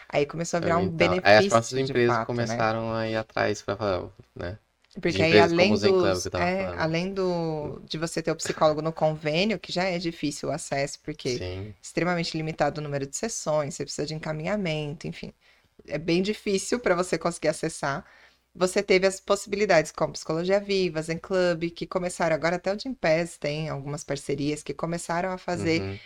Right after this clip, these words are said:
Speaker 1: esse trabalho de trazer o psicólogo num outro formato pra dentro das empresas, e isso virar um outro tipo de benefício, né?
Speaker 2: Uhum.
Speaker 1: E aí isso facilitou muito.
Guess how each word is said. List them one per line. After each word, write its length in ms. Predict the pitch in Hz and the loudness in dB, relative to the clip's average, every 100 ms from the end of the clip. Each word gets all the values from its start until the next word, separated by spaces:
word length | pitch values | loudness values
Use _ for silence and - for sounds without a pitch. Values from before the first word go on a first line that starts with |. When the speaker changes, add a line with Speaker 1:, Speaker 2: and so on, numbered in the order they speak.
| - | -8
Speaker 1:
esse 240 | 165 170 180 | -4 -2 -2
trabalho 640 | 185 190 190 165 170 180 | 0 0 2 4 4 2
de 140 | 175 175 | -2 -6
trazer 500 | - 190 185 180 202 | -2 0 2 2 0
o 60 | |
psicólogo 520 | 214 - 202 185 185 | -2 -4 -2 -2 -2
num 140 | 185 185 | -2 -2
outro 360 | 180 226 - - | 0 0 -2 -12
formato 800 | - 254 254 196 170 - - 254 _ _ | -4 -4 -2 0 -2 -4 -10 -10 _ _
pra 160 | 208 202 | -2 2
dentro 300 | 196 190 196 | 0 -2 -2
das 200 | 196 196 | -2 -2
empresas, 580 | 202 214 196 156 151 143 | -4 0 2 0 -2 -4
e 80 | |
isso 200 | 165 - | -4 -4
virar 220 | 180 180 175 | -4 -2 -2
um 100 | 180 | 0
outro 360 | 196 233 214 | -2 -2 -4
tipo 300 | 196 175 - | -4 -6 -4
de 100 | 156 | -4
benefício, 720 | 143 151 151 - 123 - - - 101 98 | -2 -4 -6 -8 -10 -8 -10 -10 -12 -8
né? 180 | - 92 | -8 -8
Speaker 2:
Uhum. 140 | 101 - - - | -12 -18 -20 0
Speaker 1:
E 80 | 160 | 2
aí 160 | 156 | 4
isso 180 | 175 - | 2 -2
facilitou 680 | - 240 - 233 - 214 214 | -6 -6 -6 -8 -4 -4 -2
muito. 400 | - 175 165 - | -2 -2 -4 -6